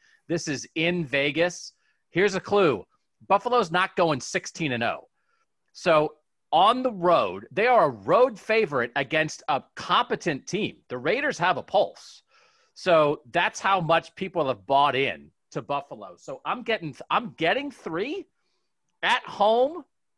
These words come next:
against a team that by all rights fell apart last week and then pulled it out with the help of the refs. I am happy to take the Raiders plus three in this game.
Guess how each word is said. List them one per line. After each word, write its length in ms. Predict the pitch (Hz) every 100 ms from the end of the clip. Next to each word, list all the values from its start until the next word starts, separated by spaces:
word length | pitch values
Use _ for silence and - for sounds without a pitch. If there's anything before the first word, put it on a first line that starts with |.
| _ _ _ _ _ _ -
against 340 | 165 247 247 220
a 20 |
team 340 | - 240 247
that 140 | 220 - _ _ _
by 180 | 165 185
all 140 | 240
rights 320 | 226 196 170 - _ _ _ _ _
fell 300 | _ - 240
apart 380 | 196 - 262 220
last 280 | 135 110 -
week 220 | 113 127
and 80 | 135
then 180 | 135 135 - _ _ _ -
pulled 280 | - 214 202
it 60 |
out 180 | 165 175
with 100 | 165
the 80 | -
help 240 | 156 165
of 60 | 139
the 60 | 120
refs. 440 | 131 117 - - _ _ _ _ -
I 140 | 143
am 180 | 143 120
happy 720 | 104 - 190 - 123 107 101 -
to 80 |
take 280 | 120 147 123
the 80 | 139
Raiders 400 | 117 117 110 104
plus 300 | - 127 117
three 180 | - 113
in 80 | 104
this 160 | 101
game. 300 | - 107 104